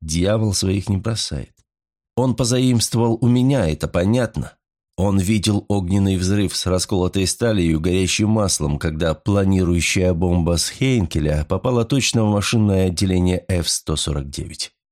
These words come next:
"У меня не было ни одного шанса остаться в живых", — сказал хирург, "но подлатал меня неплохо. Починил сломанную ногу и искорёженную руку". Но остальное я не понял.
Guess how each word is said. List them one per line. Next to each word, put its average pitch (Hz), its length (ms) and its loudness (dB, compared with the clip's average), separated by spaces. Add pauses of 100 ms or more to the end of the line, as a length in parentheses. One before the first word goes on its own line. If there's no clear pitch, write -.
(220)
"У 98 60 0
меня 151 280 2
не 165 160 2
было 139 180 0
ни 139 120 2
одного 131 360 2
шанса 117 420 0
остаться 110 460 0
в 92 60 -2
живых", — 107 500 0
сказал 71 360 -4
хирург, 76 520 -4 (200)
"но 110 180 0
подлатал 117 560 0
меня 113 260 2
неплохо. 117 560 -2 (480)
Починил 180 520 0
сломанную 123 520 2
ногу 143 420 0 (120)
и 120 140 2
искорёженную 80 840 0
руку". - 440 -6 (560)
Но 123 200 2
остальное 165 540 2
я 151 240 4
не 156 140 2
понял. 135 380 -2